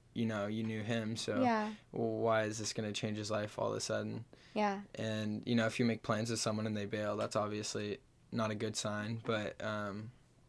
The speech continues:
Speaker 2: True,
Speaker 1: like, you
Speaker 2: true.
Speaker 1: shouldn't try to, like, separate him from his friends.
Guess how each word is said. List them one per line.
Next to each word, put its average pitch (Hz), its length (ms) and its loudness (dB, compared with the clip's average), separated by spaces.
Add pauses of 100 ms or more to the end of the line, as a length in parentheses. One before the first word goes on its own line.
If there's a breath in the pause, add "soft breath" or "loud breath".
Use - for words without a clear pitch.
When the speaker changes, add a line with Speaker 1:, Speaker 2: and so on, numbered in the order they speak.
(600)
Speaker 2:
True, 196 460 6
Speaker 1:
like, - 200 2
you 185 80 10
Speaker 2:
true. - 80 6
Speaker 1:
shouldn't 131 200 6
try 120 140 6
to, 110 80 4
like, 104 220 0
separate 107 580 2 (340)
him 117 200 2
from 107 200 0
his 107 200 -2
friends. 104 580 -4